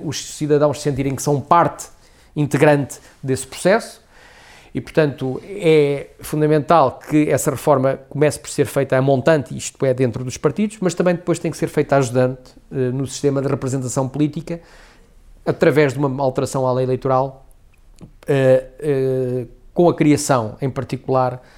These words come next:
eh, de círculos que permitam que os eleitores, eh, efetivamente tenham uma relação direta com os eleitos, designadamente a criação dos círculos uninominais, que aliás está prevista na Constituição Portuguesa. O artigo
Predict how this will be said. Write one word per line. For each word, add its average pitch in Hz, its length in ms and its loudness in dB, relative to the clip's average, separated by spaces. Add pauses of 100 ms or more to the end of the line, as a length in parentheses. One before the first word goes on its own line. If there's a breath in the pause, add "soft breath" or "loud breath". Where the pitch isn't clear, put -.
(200 soft breath)
eh, 131 1160 -2
de 139 140 -4
círculos 165 480 0
que - 80 -20
permitam 139 540 -2 (380 soft breath)
que 160 60 -2
os 139 120 0
eleitores, 135 720 0 (500 soft breath)
eh, 139 240 2
efetivamente 131 640 -4
tenham 139 140 -2
uma 139 100 0
relação 143 340 0
direta 135 520 0 (120)
com 139 320 0
os 123 220 -2
eleitos, 104 460 -8 (640 soft breath)
designadamente 139 640 2
a - 20 -8
criação 139 340 0
dos 131 140 -4
círculos 131 300 -6
uninominais, 165 680 2
que - 140 -2
aliás 170 300 0
está 202 180 -4
prevista 190 680 -2
na 196 80 -2
Constituição 190 760 -4
Portuguesa. 147 520 0
O 123 60 4
artigo 139 300 -2